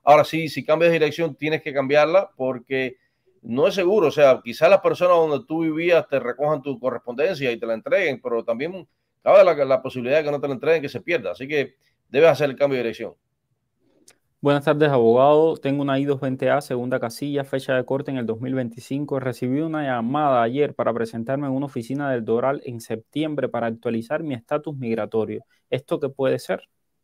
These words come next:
Speaker 1: Honestamente, eh, Yusnaiki, no sé. Eh, lo que te aconsejo es que quizás nos contactes y nos mandes la, la, o sea, si es que te mandaron algo.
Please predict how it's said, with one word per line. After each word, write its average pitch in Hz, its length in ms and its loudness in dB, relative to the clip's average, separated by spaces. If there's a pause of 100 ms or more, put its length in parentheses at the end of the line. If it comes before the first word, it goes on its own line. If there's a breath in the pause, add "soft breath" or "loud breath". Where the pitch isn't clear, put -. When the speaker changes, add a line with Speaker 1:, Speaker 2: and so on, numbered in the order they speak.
(1000 soft breath)
Speaker 1:
Honestamente, 202 760 6
eh, 160 60 -2
Yusnaiki, 180 440 2
no 165 140 0
sé. 170 340 0
Eh, 143 200 2
lo 139 120 0
que 139 80 -4
te 131 80 -4
aconsejo 170 460 0
es 202 60 -2
que 185 140 -6
quizás 165 360 -2
nos 165 180 -4
contactes 170 560 -2
y 151 140 -2
nos 135 120 -4
mandes 156 400 0
la, 139 440 4
la, 120 640 2
o 101 60 -16
sea, 123 200 -4
si - 140 -8
es 143 80 -6
que 180 80 -12
te 170 100 -6
mandaron 160 480 2
algo. 151 340 0